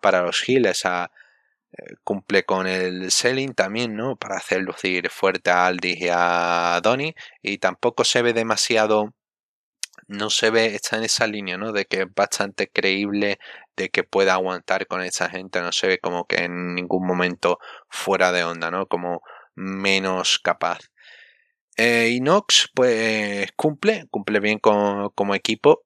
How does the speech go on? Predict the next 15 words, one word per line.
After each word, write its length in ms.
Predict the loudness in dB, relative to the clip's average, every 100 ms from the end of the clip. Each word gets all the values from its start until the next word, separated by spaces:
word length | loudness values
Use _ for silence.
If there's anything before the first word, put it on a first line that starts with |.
| _
y 760 | 0 2 4 4 4 4 2 0
sí, 180 | -4 0
consigue, 1160 | 0 0 2 6 6 8 6 6 4 4 2 -4 _ _ _ _ _ -20 -2
consigue 420 | 0 4 4 4
tener 300 | 2 0 4
algunos 300 | 4 2 0
momentos 500 | 0 0 -2 0 2
de 560 | 4 4 4 0 -4 -6
enfado 400 | -2 0 0 0
con, 640 | -2 -2 -2 -4 -8 -12 -16 -20 -20 -20 _
con 460 | 4 4 2 0 0
Latimer. 500 | 0 0 0 0 -2 -10 -20 -4
Al 220 | 0 0
final, 640 | 0 0 2 4 4 0 -2
Adonis, 800 | -2 2 4 2 0 -2 -4